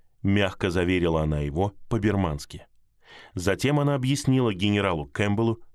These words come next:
то, что только что сказала. Разговор перешел на другие темы. Нэнси и Аденирам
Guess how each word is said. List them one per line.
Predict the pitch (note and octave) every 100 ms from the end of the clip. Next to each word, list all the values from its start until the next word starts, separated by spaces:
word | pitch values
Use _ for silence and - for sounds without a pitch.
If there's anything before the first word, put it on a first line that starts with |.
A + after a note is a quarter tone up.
| _
то, | B2+ C3
что | - D3+
только | - G2+ F2 G2+
что | - F2+
сказала. | - F#2+ D#2 D2 C2+ - - - _ _ _ - - -
Разговор | G#2 F2 F#2 F2 C#3+
перешел | G2 D3+ D3 - C#3
на | C3 C#3
другие | C#3+ B2+ G#2+ G#2+
темы. | - E2+ F2+ G2 - _ _ _ -
Нэнси | F2 G2+ D#3 D3+ E3+
и | - D3+
Аденирам | D#3+ D3 D#3 B2 F#2+ G#2+